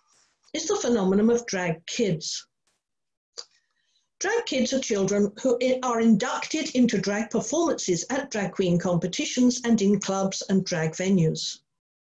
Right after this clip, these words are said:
The most well-known is Desmond Napoli's,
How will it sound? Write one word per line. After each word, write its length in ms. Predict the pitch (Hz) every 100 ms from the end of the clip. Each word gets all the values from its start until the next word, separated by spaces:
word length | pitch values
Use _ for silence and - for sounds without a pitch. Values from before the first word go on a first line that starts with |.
| _ _ _ - - - - - 226
The 80 |
most 320 | 226 185 175 -
well-known 580 | 180 180 196 262 381 -
is 200 | 190 170
Desmond 440 | - 180 - 170 160
Napoli's, 720 | 202 269 240 240 240 -